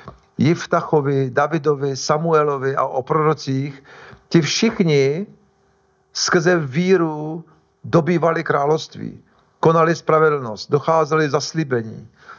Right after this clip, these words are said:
zavi-, zavírali tlamy lvům, přemáhali žár ohně, unikali ostrostí meče,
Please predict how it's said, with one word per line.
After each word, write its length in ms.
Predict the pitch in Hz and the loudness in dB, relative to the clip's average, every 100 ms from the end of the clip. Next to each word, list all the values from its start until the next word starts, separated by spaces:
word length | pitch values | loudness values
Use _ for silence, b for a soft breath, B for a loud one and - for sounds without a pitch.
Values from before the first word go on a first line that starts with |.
| B | B
zavi-, 420 | 135 151 156 170 | 0 2 2 0
zavírali 680 | 147 156 156 147 156 156 151 | 0 2 2 2 0 -6 -2
tlamy 360 | 156 151 147 | -2 0 0
lvům, 460 | 147 131 151 151 151 | 0 0 -2 -2 -2
přemáhali 720 | 147 151 147 143 147 151 143 | -4 0 2 2 0 -2 -2
žár 300 | 143 139 143 | 0 0 0
ohně, 320 | - 143 131 | 0 -2 -4
unikali 420 | 135 156 143 147 156 | -6 -6 0 2 2
ostrostí 460 | 143 151 139 151 | 0 -4 -2 -2
meče, 400 | 135 135 139 139 | -2 0 0 0